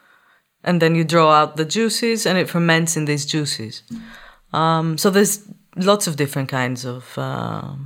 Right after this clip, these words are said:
fermentation. The one we tried, I think, for me is the most, um, I prefer it most because, um, it's always a mix of, like, sweet and sour, um, and the,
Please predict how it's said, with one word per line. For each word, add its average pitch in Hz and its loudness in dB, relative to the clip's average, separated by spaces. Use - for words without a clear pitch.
fermentation. 143 -4
The 185 0
one 220 4
we 254 2
tried, 294 4
I 233 4
think, 254 0
for 214 4
me 233 4
is 214 0
the 202 2
most, 196 0
um, 160 0
I 185 2
prefer 190 4
it 156 0
most 175 0
because, 170 -4
um, 160 0
it's 165 -2
always 190 4
a 185 2
mix 185 0
of, 160 -2
like, 151 0
sweet 185 0
and 156 0
sour, 156 2
um, 143 -2
and 170 0
the, 165 2